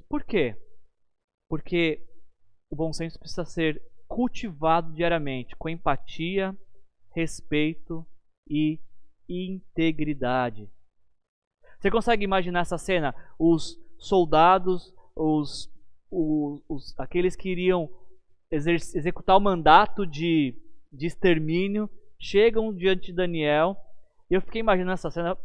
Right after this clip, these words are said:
parece até engraçada, né? O Daniel se dirigindo ao carrasco. "Seu carrasco, bom dia. Eu sei que o senhor tá trabalhando, inclusive minha, a minha senha é a próxima a ser chamada,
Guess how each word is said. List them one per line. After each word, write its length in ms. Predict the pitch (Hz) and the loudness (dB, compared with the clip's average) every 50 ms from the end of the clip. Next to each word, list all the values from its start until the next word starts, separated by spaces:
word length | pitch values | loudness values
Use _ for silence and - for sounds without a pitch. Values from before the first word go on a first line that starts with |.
| - - - - - _ | -10 -12 -16 -18 -6 _
parece 360 | - 156 156 175 185 - 175 | 4 6 6 6 4 2 -2
até 140 | - - 190 | -2 -4 -2
engraçada, 680 | 202 202 190 160 135 - - - 147 139 131 123 123 | 0 2 2 2 0 -2 -2 0 2 2 2 2 0
né? 240 | 120 123 131 143 151 - - - - - - - - - - - _ _ | -2 -2 -4 -4 -4 -8 -12 -14 -16 -20 -20 -20 -20 -20 -20 -20 _ _
O 240 | - 143 139 139 147 | -8 -4 -4 -4 -4
Daniel 340 | 131 139 160 160 156 160 170 | 2 4 4 6 6 6 4
se 100 | 165 - | 4 2
dirigindo 680 | 165 165 175 160 151 139 160 165 170 165 165 151 131 - - - - - - _ | -2 0 0 0 0 0 -2 -2 0 2 2 2 2 0 -6 -10 -12 -18 -10 _
ao 200 | - 143 - - | 2 4 4 4
carrasco. 580 | - 185 156 139 143 151 160 170 165 - - 165 | 4 4 4 4 6 6 6 6 4 0 -4 -4
"Seu 140 | - 220 214 | -2 -2 0
carrasco, 520 | - 214 180 190 202 202 208 - - 208 | 0 0 2 2 2 2 2 0 -2 -4
bom 260 | 185 175 202 202 190 | -2 -2 -2 -2 -2
dia. 560 | 156 127 131 151 180 196 196 202 190 196 185 - - - - - - - _ - - - 165 165 - | -4 -6 -6 -6 -4 -2 0 0 0 0 -2 -4 -8 -12 -12 -14 -16 -16 _ -14 -12 -12 -12 -8 -2
Eu 120 | - 196 185 | -2 -2 0
sei 180 | - 220 220 | 0 0 -2
que 60 | - | -2
o 40 | - | -2
senhor 100 | - 214 | -2 0
tá 140 | - 202 190 | 0 0 0
trabalhando, 760 | - 196 185 170 175 160 151 156 165 175 180 190 190 180 180 | 2 2 4 4 4 4 4 4 4 4 2 0 0 0 0
inclusive 420 | 175 - - 185 165 185 208 202 | 0 0 0 -2 0 0 -2 0
minha, 140 | 190 196 185 | 0 0 2
a 140 | - 165 165 | 2 2 0
minha 240 | 185 202 196 180 170 | 2 0 0 0 -2
senha 320 | - - 190 190 196 185 | -2 -4 -6 -2 0 0
é 20 | |
a 60 | 170 - | 0 2
próxima 440 | - 170 175 202 196 - 185 170 | 2 2 2 2 0 -2 -2 -2
a 40 | 160 | -2
ser 180 | - - 165 165 | -2 -4 -6 -6
chamada, 640 | - - 170 139 131 139 147 160 180 180 185 190 | -4 -6 -6 -2 0 2 4 4 4 2 2 0